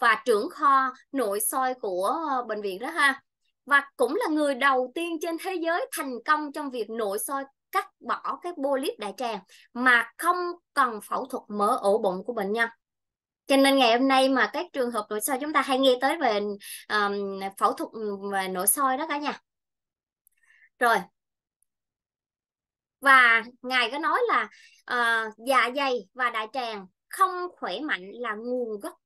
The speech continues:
của vạn loại bệnh tật các anh chị. À, nãy bác sĩ Hạ-, Hồng Hạnh có chia sẻ là rất là nhiều bệnh đúng không ạ? À, nhưng mà trong thời lượng chương trình của chúng ta ngày hôm nay thì Hạnh chỉ, ờ, đi, ờ, vào hai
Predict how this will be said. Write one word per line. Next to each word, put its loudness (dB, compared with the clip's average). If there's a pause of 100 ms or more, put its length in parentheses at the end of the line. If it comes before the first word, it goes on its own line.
(140)
của -4 (500)
vạn -6
loại -12
bệnh -10
tật -8 (100)
các -14
anh -10
chị. -10 (420)
À, 2
nãy 0
bác 0
sĩ 0
Hạ-, -6
Hồng -2
Hạnh -2
có 2
chia -2
sẻ 0 (120)
là 0 (300)
rất 2
là 4
nhiều 4
bệnh 4
đúng 2
không 2
ạ? 4 (240)
À, 6
nhưng 2
mà 0
trong 0
thời -4
lượng -6
chương -8
trình -6
của -6
chúng -8
ta -6
ngày -8
hôm -6
nay 2 (360)
thì 4
Hạnh -4 (160)
chỉ, -2
ờ, -2
đi, 0 (240)
ờ, -4
vào 2
hai -4